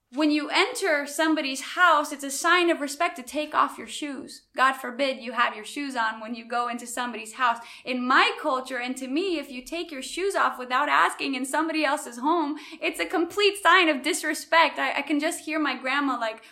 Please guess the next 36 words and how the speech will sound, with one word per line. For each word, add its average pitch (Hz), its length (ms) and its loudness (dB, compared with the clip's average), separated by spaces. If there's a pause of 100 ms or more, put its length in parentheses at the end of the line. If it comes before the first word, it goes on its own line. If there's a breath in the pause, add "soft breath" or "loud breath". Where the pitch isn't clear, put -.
"Where'd 294 200 -4
you 302 100 -2
think 311 300 -2
you 247 160 -4
are? 269 200 2
You 247 140 -10
think 285 160 -2
you're 277 140 -6
in 277 100 0
your 240 140 0
own 277 220 2
home?" 277 580 2 (280 loud breath)
<laughs> - 280 -20
Culture 339 400 2
shock. - 380 -2 (500)
To 277 80 -8
some 330 260 4
of 339 140 4
you, 330 400 -2
for 302 160 2
example, 285 760 0 (240 loud breath)
um, 247 640 0 (640)
eating 320 340 4
curry 339 360 2
with 294 220 -4
your 262 140 -4
hands 262 520 -2
is 240 220 -16
the 247 80 -6
best 285 560 0
way 233 420 -6
to - 260 -12
eat - 360 -8
curry. 285 460 -2 (520 loud breath)
To 311 100 0
me, 285 680 4